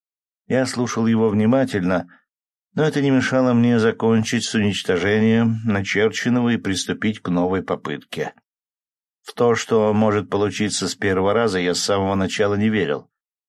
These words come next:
Каждый чародей неоднократно проходит этот путь, рисуя и стирая, пока не доведёт составление ритуала до автоматизма.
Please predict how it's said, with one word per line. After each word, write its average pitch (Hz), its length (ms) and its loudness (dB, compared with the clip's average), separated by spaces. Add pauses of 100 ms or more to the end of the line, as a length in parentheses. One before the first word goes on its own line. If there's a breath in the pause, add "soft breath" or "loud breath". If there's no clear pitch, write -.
(380)
Каждый 135 340 -2
чародей 131 500 0
неоднократно 104 960 0
проходит 98 560 -2
этот 101 320 -2
путь, 101 340 -4 (380)
рисуя 107 480 0
и 107 100 0
стирая, 107 580 2
пока 101 340 -2
не 101 120 0
доведёт 98 480 -2
составление 107 680 0
ритуала 101 520 0
до 104 180 2
автоматизма. 76 840 -4